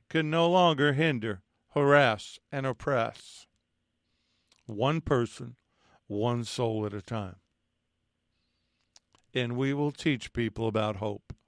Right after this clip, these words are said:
Because when you put your hope in him, I mean seriously,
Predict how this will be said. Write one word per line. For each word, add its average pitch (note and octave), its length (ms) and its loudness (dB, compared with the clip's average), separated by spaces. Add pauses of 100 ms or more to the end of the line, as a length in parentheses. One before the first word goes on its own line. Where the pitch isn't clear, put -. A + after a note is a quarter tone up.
(2500)
Because C3 340 -2
when C3 200 -2
you D#3+ 100 0
put D3+ 300 -4
your C3+ 80 0
hope C3+ 280 -2
in B2 120 -4
him, C3+ 340 -4 (800)
I D3+ 80 0
mean C3 280 -4
seriously, B2+ 880 -2